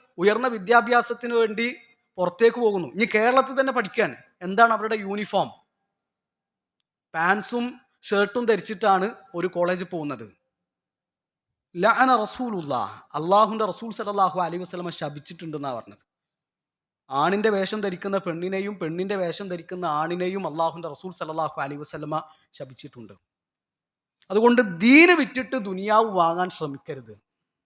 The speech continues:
അത് നഷ്ടാണ്, അത് അപകടമാണ്. അതുകൊണ്ട് മക്കളുടെ വിദ്യാഭ്യാസത്തിൻ്റെ കാര്യത്തിൽ ദു-, ദുനിയാവ് മാത്രം നമ്മൾ പരിഗണിച്ചാൽ പോരാ, ദീന് കൂടി പരിഗണിക്കണമെന്നാണ് ഓർമ്മപ്പെടുത്താനുള്ളത്.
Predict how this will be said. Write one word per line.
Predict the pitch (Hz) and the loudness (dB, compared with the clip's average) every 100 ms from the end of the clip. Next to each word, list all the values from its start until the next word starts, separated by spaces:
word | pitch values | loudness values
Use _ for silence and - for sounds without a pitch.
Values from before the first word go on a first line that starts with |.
| _ _ _ _ _ _ _ _ 160 | _ _ _ _ _ _ _ _ -8
അത് | 175 | -4
നഷ്ടാണ്, | 165 - - 147 107 _ _ _ _ - | -4 -6 -6 -6 -6 _ _ _ _ -6
അത് | 160 | -2
അപകടമാണ്. | 143 151 160 151 123 - _ _ _ _ _ _ _ _ _ | 0 0 0 0 -2 -8 _ _ _ _ _ _ _ _ _
അതുകൊണ്ട് | _ - 175 | _ -6 -2
മക്കളുടെ | 170 - 185 196 | -2 0 -2 -2
വിദ്യാഭ്യാസത്തിൻ്റെ | 170 151 180 185 180 180 185 180 | -6 -4 -2 -2 -4 -6 -10 -6
കാര്യത്തിൽ | 170 160 151 170 175 _ _ _ _ _ _ _ _ _ 175 | -6 -6 -8 -10 -10 _ _ _ _ _ _ _ _ _ -10
ദു-, | 156 180 | -10 -10
ദുനിയാവ് | 143 160 175 196 226 | -8 -6 4 4 4
മാത്രം | 233 185 185 196 | 2 0 -2 -6
നമ്മൾ | 180 | -6
പരിഗണിച്ചാൽ | 175 156 151 160 156 156 | -6 -8 -8 -10 -8 -8
പോരാ, | 151 143 143 143 _ _ 160 | -6 -4 -4 -6 _ _ -20
ദീന് | 139 170 220 240 | -8 -4 -4 -6
കൂടി | 185 185 190 - | -8 -10 -10 -12
പരിഗണിക്കണമെന്നാണ് | 156 165 185 185 190 180 156 139 131 135 _ _ - | -12 -8 -8 -8 -8 -8 -6 -8 -8 -12 _ _ -16
ഓർമ്മപ്പെടുത്താനുള്ളത്. | 131 135 135 120 113 107 101 | -14 -14 -16 -18 -20 -18 -20